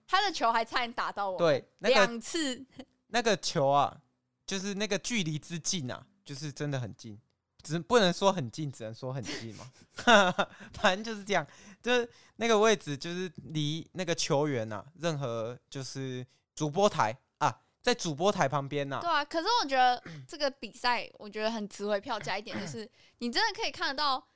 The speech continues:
Speaker 1: 那个 The White Howard 吗？
Speaker 2: 嗯。
Speaker 1: 他的实力跟台湾球员或者是他们的球路真的有差。虽然我真的超级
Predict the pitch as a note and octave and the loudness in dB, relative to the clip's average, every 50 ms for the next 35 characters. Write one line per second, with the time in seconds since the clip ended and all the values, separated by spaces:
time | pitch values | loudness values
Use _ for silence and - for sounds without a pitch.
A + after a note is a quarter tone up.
0 | _ _ _ _ - B3 B3 A#3 F3 - - - A3 G#3+ G#3+ A3 A3+ A#3 A3+ A#3 | _ _ _ _ -4 -4 -2 -2 -2 -4 -2 0 0 2 2 4 4 4 4 2
1 | A#3+ B3 A#3+ A#3+ G#3+ G3+ G#3+ G#3+ G3 F#3 F3+ F3 F3 G3+ G#3 _ _ _ _ C3 | 0 -4 -6 -6 -4 -4 -6 -6 -10 -14 -16 -18 -20 -20 -20 _ _ _ _ -12
2 | C3 A#2+ A2+ - _ - - D#4 D#4+ E4 E4+ E4 - - C4 A#3+ A3+ A3+ A3+ - | -10 -10 -12 -14 _ 0 2 4 4 4 2 0 0 0 0 2 0 -2 -6 -8
3 | - - G#3+ A3 A3 C#4+ B3 A#3+ B3+ B3 B3+ C4 C4 A3+ G3+ G#3 A3 - - G#3+ | -12 -10 -6 -2 -2 -2 0 0 -2 -2 -2 -2 -4 -2 -2 -4 -4 -6 -6 -4
4 | G3 F#3 F#3 F3+ G#3 A#3 C4 A#3+ G3+ G3+ A#3 B3 B3 A#3+ A3 G#3 G#3 G3+ - - | -4 -4 -4 -6 -6 -4 -4 -4 -2 0 0 0 0 0 -2 -6 -8 -8 -6 -6
5 | G#3 F#3+ G3+ A3+ A3+ A3 G3+ - G#3 G3 F3+ E3 C3+ A2 - - - - - - | -6 -6 -6 -8 -10 -12 -8 -6 -4 -4 -2 -2 -4 -6 -8 -10 -10 -12 -12 -6
6 | - F4+ F4+ E4+ D#4 C4 A#3+ A#3 A#3 C4 C#4 C#4 B3+ - - C4 B3 B3+ C4 - | -2 0 0 0 2 0 0 -2 -2 -2 -2 -2 -2 0 2 2 4 2 2 -2
7 | A3+ G3+ F3+ | -8 -10 -12